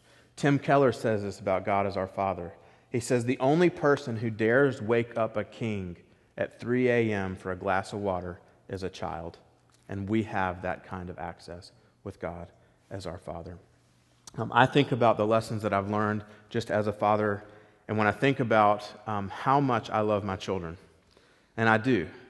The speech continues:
infinitely more does he love me. And when I begin to think about his love for me, that translates into a greater, purer,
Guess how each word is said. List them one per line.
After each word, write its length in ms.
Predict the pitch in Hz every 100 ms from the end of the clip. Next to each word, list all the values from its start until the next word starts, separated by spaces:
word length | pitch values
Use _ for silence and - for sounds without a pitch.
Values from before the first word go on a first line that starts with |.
| _ _ _ _ _ _ _
infinitely 560 | - 151 156 139 - 110
more 420 | 101 95 90 92 -
does 200 | 104 -
he 160 | 110
love 260 | 98 90 90
me. 360 | 98 101 95 -
And 300 | 98 98 101
when 160 | 107
I 300 | - 120 156
begin 360 | 135 113 113 107
to 120 | -
think 400 | - 110 104 95
about 260 | 95 92 82
his 200 | 107 98
love 240 | 98 95
for 80 | -
me, 320 | 101 104 107 - - - _
that 260 | 117 110 -
translates 640 | 120 107 107 98 95 98
into 240 | 98 95
a 20 | 90
greater, 600 | 90 104 104 107 107 107 -
purer, 680 | - 120 113 107 101 101